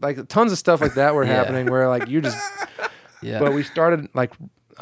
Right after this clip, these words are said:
Speaker 1: seriously hiking the next day. We had backpacks and whatever, and I had shoes and your, your, your boots, and we thought, like, "Oh, we're just, like, we're gonna fish this lake.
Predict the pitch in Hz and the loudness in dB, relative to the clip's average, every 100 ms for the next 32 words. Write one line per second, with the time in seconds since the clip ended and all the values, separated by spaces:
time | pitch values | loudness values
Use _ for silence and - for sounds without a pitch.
0 | - _ - 147 147 135 123 120 160 151 | -20 _ -6 -2 0 -2 0 2 2 0
1 | 107 104 - 101 95 117 92 92 95 - | -4 -6 -8 -8 -6 -6 -10 -10 -12 -8
2 | 110 98 - - - 135 _ _ 110 107 | -8 -8 -10 -16 -18 -20 _ _ -12 -10
3 | 120 120 104 - - - 117 110 120 117 | -10 -10 -12 -14 -18 -14 -12 -10 -10 -12
4 | 98 107 _ _ _ - 123 113 110 117 | -14 -18 _ _ _ -8 -6 -6 -8 -10
5 | 107 120 123 - 110 123 - - - _ | -4 -2 -2 -4 -10 -12 -20 -20 -20 _
6 | _ - 123 127 117 110 127 123 120 117 | _ -8 -2 0 0 -2 -2 -2 -4 -8
7 | - - 117 - 120 117 107 135 135 - | -8 -6 -6 -6 -10 -8 -6 -2 -2 -2
8 | 127 - 117 113 113 | -6 -4 -4 -2 -4